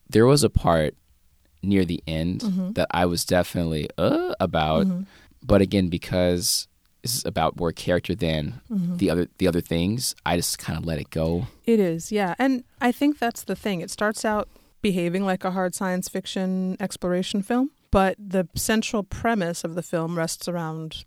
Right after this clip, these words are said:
Speaker 2: the creation of an antimatter catalyst. And the more you think about that, the more you're like, "But wait, what? That doesn't work.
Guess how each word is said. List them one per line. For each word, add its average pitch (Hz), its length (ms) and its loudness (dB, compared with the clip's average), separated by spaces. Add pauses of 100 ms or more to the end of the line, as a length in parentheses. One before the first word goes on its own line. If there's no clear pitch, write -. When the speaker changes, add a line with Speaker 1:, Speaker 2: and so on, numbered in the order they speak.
Speaker 2:
the 165 120 -4
creation 160 420 -6
of 160 100 -6
an 165 120 -4
antimatter 165 800 -8
catalyst. - 680 -12 (540)
And 180 100 -2
the 175 60 -2
more 233 220 0
you 311 100 -4
think 330 300 -10
about 269 280 -2
that, 262 280 0
the 254 60 -2
more 226 200 0
you're 226 120 0
like, 208 180 -4
"But 208 140 -4
wait, 220 200 -2
what? 196 180 -6 (640)
That 190 120 -12
doesn't 190 260 -8
work. 185 280 -10